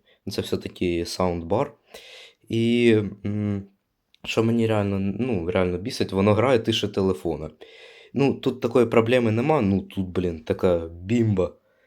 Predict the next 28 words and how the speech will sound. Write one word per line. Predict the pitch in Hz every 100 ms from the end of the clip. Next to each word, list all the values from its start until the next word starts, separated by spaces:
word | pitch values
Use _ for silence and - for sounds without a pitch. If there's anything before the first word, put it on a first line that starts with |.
| _ - - - _
Вона | 95 95 98
не | 107
може | 127 107
грати | 95 92 -
тише | 101 -
телефона. | 98 95 92 - 95 80 78 _ _ _ - - - - _ - _ _
Ну | 123
ладно, | 123 92 92 - - - - -
це | - 123 131
була | 101 107 113 117 113
от, | 101 104 101
е, | 107 104 107 98 - _ _ _ - _ _ _
я | 170
поставив | 170 113 175 147 113
повну | - 139 139
гучність. | 101 85 - 78 80 - _ _ _ _ _ _ _ _ _ _ _
Поставив | - 107 120 113 113
повну | 113 113
гучність, | 110 175 - 127 123 - _ _ -
ну | 107 120 104
от, | 90 - - _ _ _ _ _ _ _ _ _ _
таке | 101 98 80
собі. | - 80 85 - _ _ _ _ _
Знаєте, | 92 113 110
я | 92
думав, | 92 90
буде | 85 90
гучніше. | 90 - - 80 -